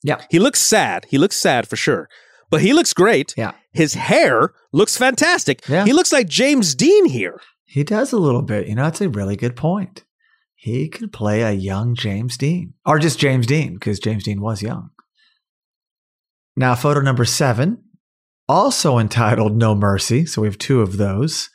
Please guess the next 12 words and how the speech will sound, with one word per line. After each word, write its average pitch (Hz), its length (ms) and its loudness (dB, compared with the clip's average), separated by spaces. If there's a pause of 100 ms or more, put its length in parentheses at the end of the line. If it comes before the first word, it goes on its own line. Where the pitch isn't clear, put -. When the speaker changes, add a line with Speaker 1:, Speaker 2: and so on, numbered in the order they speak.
(400)
Speaker 1:
And 113 240 2
this 269 260 0
one, 117 420 2 (680)
Kreese 127 580 0
addresses 123 720 -2
his 131 220 -4
Cobra 110 400 -4
Kai 98 300 -6
minions. 147 880 -2 (560)
Now, 117 600 2
Sal, 98 600 -6
this 151 600 0